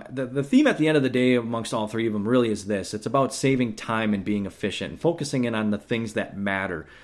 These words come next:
the things that are actually going to help you and your business push forward, okay? So hopefully you, you pick that up from those three there. Now, if you do have any questions on any of the content in this podcast,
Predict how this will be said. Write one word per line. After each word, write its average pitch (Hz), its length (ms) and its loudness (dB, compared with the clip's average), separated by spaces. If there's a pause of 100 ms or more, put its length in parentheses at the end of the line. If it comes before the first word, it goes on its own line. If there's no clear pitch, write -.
(100)
the 110 40 -8
things 147 240 2
that 131 140 2
are 120 80 2
actually 113 320 -2
going 104 300 -2
to 98 380 0 (300)
help 120 280 2
you 113 160 0
and 110 80 2
your 101 100 2
business 98 540 -4 (200)
push - 380 0 (100)
forward, 85 600 -4
okay? 95 280 -6
So 95 160 -8
hopefully 110 300 -2
you, 101 220 0
you 98 100 -12
pick - 240 -8
that 95 180 -4
up 92 240 -6 (200)
from 98 400 -2
those 95 300 -10
three 101 260 -4
there. 78 280 -8 (320)
Now, 113 340 0 (240)
if 131 140 -8
you 143 60 2
do 170 80 6
have 196 100 4
any 175 80 0
questions 143 540 0
on 104 180 0
any 120 380 0 (100)
of 104 240 -4
the 101 320 -2
content 117 500 -4
in 110 140 -2
this 104 140 -2
podcast, 127 680 -4